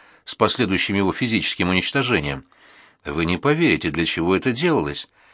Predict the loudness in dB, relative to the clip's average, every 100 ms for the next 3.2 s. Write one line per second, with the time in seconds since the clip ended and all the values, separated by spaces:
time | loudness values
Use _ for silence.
0 | -20 -20 -20 _ -6 0 4 6 4 2
1 | 2 2 4 4 4 4 2 2 2 2
2 | 2 4 4 4 2 2 2 2 0 0
3 | -2